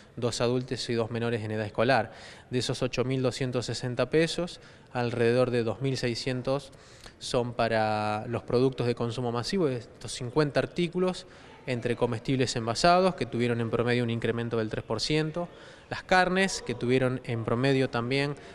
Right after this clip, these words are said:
carnes rojas, pollo y pescado, un incremento del cinco por ciento, también las frutas y verduras, los come-,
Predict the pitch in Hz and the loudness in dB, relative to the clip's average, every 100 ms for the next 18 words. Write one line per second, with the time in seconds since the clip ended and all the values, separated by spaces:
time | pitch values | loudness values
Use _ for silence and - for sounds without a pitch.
0 | - - 120 120 110 131 - 120 - 131 | -6 -2 0 0 2 2 2 -4 -2 -2
1 | - 123 117 - 143 143 151 147 - 127 | -2 -4 -4 2 4 4 4 0 -4 -6
2 | 123 123 120 123 120 123 113 110 - 143 | -4 -2 -2 -2 -2 0 0 0 -2 0
3 | 123 123 131 185 170 165 190 185 - - | 0 2 2 2 0 0 -6 -8 -14 -18
4 | - - - 131 131 143 123 139 135 123 | -18 -18 -6 -2 0 2 0 -2 -2 -2
5 | 131 131 156 190 202 208 - 151 - 131 | 0 2 4 6 4 2 -2 -8 -6 -4
6 | 123 | -4